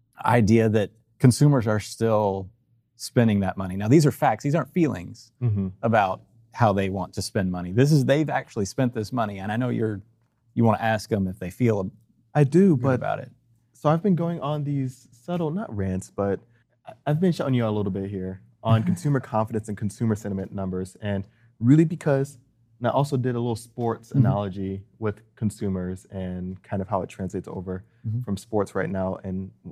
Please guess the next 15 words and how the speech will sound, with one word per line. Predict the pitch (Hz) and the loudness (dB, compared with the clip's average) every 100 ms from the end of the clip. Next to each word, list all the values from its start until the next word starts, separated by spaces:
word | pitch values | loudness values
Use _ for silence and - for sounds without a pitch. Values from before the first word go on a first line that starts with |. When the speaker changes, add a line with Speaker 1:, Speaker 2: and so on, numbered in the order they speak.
| - | -16
Speaker 2:
how | - 104 | -4 -4
it | - | -4
fits | - 98 | -12 -12
into | 95 95 | -12 -10
the, | 90 92 _ | -10 -12 _
to | 104 | -12
the | 92 87 | -10 -10
economic | 95 95 92 90 82 - _ | -8 -4 -4 -4 -10 -18 _
realm. | 110 117 95 | 0 4 4
But | 95 92 - _ _ - | 2 0 -4 _ _ 4
really, | 123 185 160 131 - _ _ _ _ _ - | 6 8 6 2 -4 _ _ _ _ _ 4
I'm | 135 | 6
looking | 139 151 151 - | 6 2 -6 -6
at | 120 113 - _ _ _ - | -4 -6 -10 _ _ _ -4
actions | 113 110 104 95 95 _ | -4 -2 -4 -4 -6 _